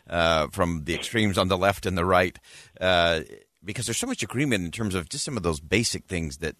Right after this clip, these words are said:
that need to be done. Is, is there anyone either in the House or in the Senate who is, is kind of taking that laser-focused approach of, "Hey, can we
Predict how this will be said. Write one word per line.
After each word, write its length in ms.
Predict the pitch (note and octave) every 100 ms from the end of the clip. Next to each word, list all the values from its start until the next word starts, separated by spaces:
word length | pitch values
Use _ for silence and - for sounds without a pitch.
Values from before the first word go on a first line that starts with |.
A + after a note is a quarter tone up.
| -
that 180 | D2+ E2+
need 260 | F2+ A2 F#2
to 80 |
be 160 | E2+ F2+
done. 400 | D#2 F2 D#2+ D#2 -
Is, 240 | G2+ F2 -
is 180 | A#2+ A2
there 180 | B2+ D3
anyone 360 | D4 C#4+ B3+
either 220 | - G3+ D#3+
in 60 |
the 80 | C3
House 260 | B2 C#3 C3
or 140 | C3
in 80 | A#2+
the 100 | G2+
Senate 360 | - G2 F2+ - - - _ _ - _ -
who 140 | C3+
is, 220 | B2 G2
is 200 | E2 A2
kind 180 | G2+ F#3
of 60 | D#3+
taking 300 | D#3 D3 B2
that 200 | G2 -
laser-focused 760 | G2 C3+ A#2+ G2 - A2 A2 F#2
approach 460 | E2 F2 D#2+ C#2
of, 120 | F2
"Hey, 140 | F2 A#2
can 260 | - A2+
we 280 | G#2+ G2+ F#2+